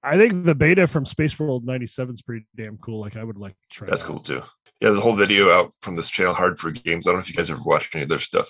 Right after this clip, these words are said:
Speaker 2: but, but they're, they're pretty good. They, they always have, like,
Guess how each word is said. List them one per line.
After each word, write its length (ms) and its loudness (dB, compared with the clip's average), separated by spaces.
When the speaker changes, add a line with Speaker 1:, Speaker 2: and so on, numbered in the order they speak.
Speaker 2:
but, 140 -10
but 100 -16
they're, 300 2
they're 100 -6
pretty 220 -2
good. 240 0
They, 200 0
they 60 2
always 240 2
have, 220 0
like, 220 0